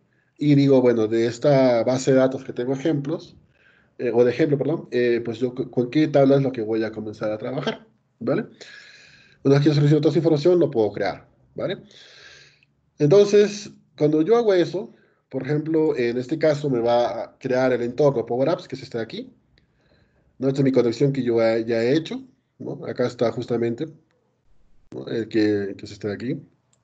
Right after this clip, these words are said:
¿No? El servidor. Entonces, eh, yo tengo las, en este caso, eh,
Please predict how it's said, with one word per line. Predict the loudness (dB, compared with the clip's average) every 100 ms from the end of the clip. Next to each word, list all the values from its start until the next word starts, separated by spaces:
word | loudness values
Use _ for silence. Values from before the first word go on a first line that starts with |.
| _ _ _ _ _ _ _ _ _ -20 _ _ _ _ _ _ _ _ -20 -14 -12 -14 _ _ _ _ _ _ _ _ _ _ _ _ _ _ _
¿No? | -12 -4
El | 0 0
servidor. | 2 4 4 2 -4 _ _ _ _ _ _ _
Entonces, | -8 -2 -2 -2 -10 -14 _ _ _ -20 -20 -20 -20 _ _ _ _ 2
eh, | 4 6 6 6 4
yo | 2 2
tengo | 4 2 2
las, | -2 -6 -12 -20 -20 _ -12
en | -8 -4
este | -2 2
caso, | 2 4 2 2
eh, | 2 2 2 2